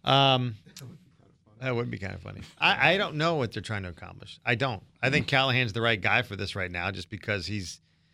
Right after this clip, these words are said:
Speaker 1: done
Speaker 2: He's
Speaker 1: it before.
Speaker 2: mm-hmm.
Speaker 1: He's got a lot of experience. He's worked with the O-line. Uh,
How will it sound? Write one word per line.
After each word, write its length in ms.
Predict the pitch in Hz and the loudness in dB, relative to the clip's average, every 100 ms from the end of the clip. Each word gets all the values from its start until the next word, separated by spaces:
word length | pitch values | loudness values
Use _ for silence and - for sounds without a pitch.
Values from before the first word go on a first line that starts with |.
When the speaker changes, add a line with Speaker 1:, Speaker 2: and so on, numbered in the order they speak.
| _ _ | _ _
Speaker 1:
done 180 | - 139 | 4 6
Speaker 2:
He's 60 | 139 | 6
Speaker 1:
it 60 | |
before. 420 | 135 123 127 117 117 | 2 0 4 6 6
Speaker 2:
mm-hmm. 80 | 113 | 4
Speaker 1:
He's 100 | 107 | 4
got 140 | 113 | 4
a 60 | 110 | 6
lot 160 | 120 | 4
of 60 | 120 | 4
experience. 720 | 113 - 113 110 110 101 - | 0 -4 0 0 0 -2 -8
He's 260 | 104 101 85 | -8 -8 -6
worked 280 | 107 113 - | -2 0 -2
with 100 | 113 | -2
the 100 | 110 | 0
O-line. 600 | 107 101 101 101 98 92 _ _ _ _ _ _ _ - | 2 0 0 0 0 -4 _ _ _ _ _ _ _ -2
Uh, 680 | 98 90 87 85 87 98 | 0 2 2 0 -4 -6